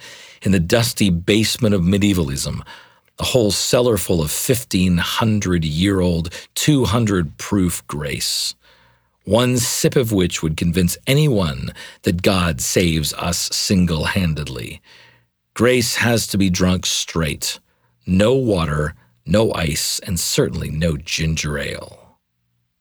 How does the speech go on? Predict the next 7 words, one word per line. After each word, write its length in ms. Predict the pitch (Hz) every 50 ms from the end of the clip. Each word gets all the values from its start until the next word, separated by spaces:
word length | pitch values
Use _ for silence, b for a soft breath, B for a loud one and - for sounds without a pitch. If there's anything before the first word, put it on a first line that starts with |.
| _ _ _ _ _ _ _ B B B B B B B B
What 160 | B 95 101 -
Luther 260 | 143 170 156 - 151
discovered 640 | 113 110 107 - - 135 113 101 90 76 69 60 - b b b b b b b b b b b b _ _ _ _ _ _ _ -
truly 380 | - - - 139 120 104 107 92
changed 500 | - - - 95 80 85 87 82 80 73
the 80 | 85
world, 560 | 85 87 92 95 87 69 - - - - -